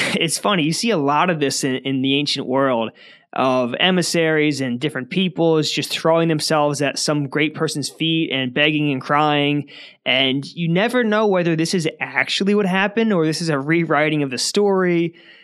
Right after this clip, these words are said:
You know, i-, if you're the defeated army, you really don't get a voice in the story. So I don't know if people were just more dramatic in the ancient world, uh, or maybe then again, maybe losing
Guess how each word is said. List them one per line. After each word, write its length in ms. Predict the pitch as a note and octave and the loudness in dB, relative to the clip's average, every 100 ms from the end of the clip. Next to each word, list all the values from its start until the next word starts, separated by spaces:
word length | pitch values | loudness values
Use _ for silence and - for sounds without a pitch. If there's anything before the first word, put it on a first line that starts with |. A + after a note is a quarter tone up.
| _ - - | _ -20 -16
You 160 | - E3 | -4 0
know, 220 | D#3+ D#3+ | 2 2
i-, 60 | D#3 | 2
if 280 | D#3 D#3+ D#3 | 2 0 2
you're 140 | F3+ | 0
the 100 | E3+ | 2
defeated 400 | D#3 - F#3+ D#3+ | -2 0 2 4
army, 320 | D#3 D#3+ D#3 | 4 4 2
you 100 | C#3 | 0
really 200 | D3+ D#3 | 0 2
don't 160 | D3 C#3+ | 0 0
get 100 | C#3 | -2
a 60 | |
voice 400 | A#2+ C#3 C#3+ C#3 | -2 0 0 0
in 80 | C3 | -4
the 80 | A2+ | -6
story. 500 | - C#3 C3+ A2+ - | -2 0 2 0 -4
So 500 | - A#2+ A#2 A#2+ F#2 | -4 -4 -2 -4 -4
I 140 | G2+ | -2
don't 140 | C#3+ D3 | 0 2
know 180 | C3 B2 | 2 0
if 140 | - | -2
people 200 | E3 D3 | -4 0
were 120 | C#3 | -2
just 180 | C3+ - | -2 -4
more 180 | C#3+ C#3+ | -2 -2
dramatic 480 | A#2+ C3 D#3+ E3 D3+ | -2 0 2 2 0
in 100 | D3 | 0
the 80 | D3 | 0
ancient 260 | D3+ C#3 | 0 0
world, 440 | C#3 C3+ C3+ B2+ B2+ - - - _ - | 0 2 0 -2 -6 -14 -20 -20 _ -8
uh, 340 | A2+ A#2 A#2 C3 | -2 0 0 2
or 360 | D3+ D3 D3+ | 2 2 0
maybe 500 | D#3+ D3 D3+ D3+ D3 | -2 0 2 2 0
then 140 | C#3+ C#3 | 0 0
again, 280 | C#3 C#3 C#3+ | 0 0 2
maybe 560 | C#3 C#3+ C3+ C#3+ C3+ C#3+ | 0 -2 -2 -4 -4 -6
losing 640 | D3+ D#3 D3+ C#3+ C3+ A#2 | 0 0 2 0 -2 -6